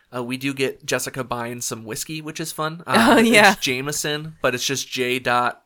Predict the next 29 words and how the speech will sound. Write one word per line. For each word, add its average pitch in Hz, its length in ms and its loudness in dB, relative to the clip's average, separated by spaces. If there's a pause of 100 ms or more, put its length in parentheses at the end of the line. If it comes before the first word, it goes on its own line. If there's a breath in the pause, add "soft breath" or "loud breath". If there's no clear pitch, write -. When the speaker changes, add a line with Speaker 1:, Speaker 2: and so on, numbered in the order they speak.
Speaker 1:
Mason. 131 640 -4 (400 soft breath)
Um, 117 360 0
and 123 160 -2
then 123 260 0
instead 127 300 -4
of 123 100 -4
Jim 120 260 -4
Beam, 120 260 -10
it's 120 180 -8
Jim 117 280 -8
Buzz. 113 380 -4 (280 loud breath)
Uh, 170 380 4
Speaker 2:
<laughs> 135 260 6
It's 120 200 6
cute. 170 440 2
Speaker 1:
it's 135 140 -2
very 120 220 -2
fun. 117 260 -10 (580 soft breath)
But 123 320 2 (440)
yeah, 165 260 2
the, 127 260 -4
Jessica 151 380 -4
stops 120 520 -2
a 113 360 -4
sexual 120 460 -4
assault, 117 580 -6
uh, 117 300 -8
happening 120 580 -6
and, 117 220 -12